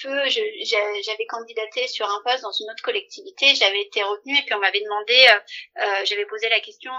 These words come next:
Mais, euh, concrètement, qu'est-ce que vous attendez de moi ? » Et on m'avait dit, bah, c'était de déclu-, de décliner le plan de prévention, il y avait trente pages. Et j'avais refusé parce qu'en fait, il y avait aucune marge de manœuvre possible.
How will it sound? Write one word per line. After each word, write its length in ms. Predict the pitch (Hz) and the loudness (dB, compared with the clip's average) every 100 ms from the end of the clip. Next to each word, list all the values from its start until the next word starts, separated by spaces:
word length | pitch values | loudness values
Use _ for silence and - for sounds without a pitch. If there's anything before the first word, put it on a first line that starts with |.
| 247 | -4
Mais, 160 | 208 202 | -4 -2
euh, 180 | 202 196 | -4 -8
concrètement, 460 | 214 208 208 254 | -4 -2 -2 -4
qu'est-ce 200 | 277 147 | -6 -8
que 80 | - | -12
vous 200 | 202 - | -12 -4
attendez 380 | 196 196 196 190 | -4 -4 -8 -8
de 40 | 196 | -2
moi ? » 160 | 220 262 | 2 2
Et 40 | |
on 40 | 208 | 2
m'avait 220 | 175 185 | -2 -4
dit, 140 | 226 | -4
bah, 120 | 226 | -2
c'était 220 | 208 - 208 | -2 -4 -4
de 80 | |
déclu-, 440 | 190 202 - 214 - | -4 -4 -2 -4 -4
de 240 | 196 190 190 | -6 -4 -2
décliner 420 | 208 - 220 247 | -2 -2 6 6
le 120 | 214 | 6
plan 160 | - 233 | 0 -4
de 60 | 233 | 2
prévention, 480 | - 277 392 - | 2 2 0 -2
il 80 | 277 | 4
y 40 | 208 | 4
avait 140 | 220 | 4
trente 260 | - 233 226 | 0 -8 2
pages. 280 | 202 190 190 - - - | 4 4 -4 -8 -8 -4
Et 60 | 220 | 2
j'avais 280 | 214 208 | 4 6
refusé 460 | 220 240 - 254 302 | 4 2 -2 2 2
parce 160 | 277 208 | 4 0
qu'en 220 | - 214 - | -4 -4 0
fait, 100 | 277 | 2
il 20 | |
y 40 | 220 | 2
avait 200 | 196 208 | 0 -2
aucune 420 | 202 208 - 269 | -4 -4 -8 -4
marge 340 | 262 233 - - | 2 2 0 -6
de 80 | 220 | -2
manœuvre 360 | 208 214 226 - | -2 -2 -2 -4
possible. 400 | 226 226 226 | -10 -10 -14